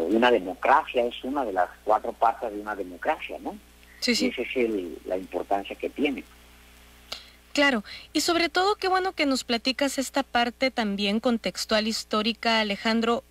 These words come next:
Speaker 2: por el interés público, la lucha del interés, eh, público sobre cualquier otra cosa, porque como nos lo comentabas, el mismo poder económico ha venido a coartar la libertad de ciertos medios de comunicación,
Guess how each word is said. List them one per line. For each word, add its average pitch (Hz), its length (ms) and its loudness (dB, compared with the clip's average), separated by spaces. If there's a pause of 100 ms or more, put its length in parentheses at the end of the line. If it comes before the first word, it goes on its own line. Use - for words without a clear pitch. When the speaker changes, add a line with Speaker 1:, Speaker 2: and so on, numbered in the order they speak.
Speaker 2:
por 240 400 2
el 262 120 4
interés 269 520 2
público, 220 540 0
la 208 120 2
lucha 269 420 2
del 247 180 0
interés, 208 500 -2 (400)
eh, 196 440 2 (100)
público 254 500 2
sobre 214 280 0
cualquier 202 400 0
otra 226 220 -2
cosa, 233 340 -2
porque 185 580 -4
como 196 240 0
nos 202 240 2
lo 202 80 2
comentabas, 202 760 0
el 190 140 0
mismo 226 260 0
poder 190 300 4
económico 196 720 0 (180)
ha 226 140 0
venido 247 320 4
a - 20 -4
coartar 208 640 0
la 226 120 0
libertad 190 500 0
de 202 120 -4
ciertos 208 420 -2
medios 202 340 0
de 190 100 -2
comunicación, 175 800 0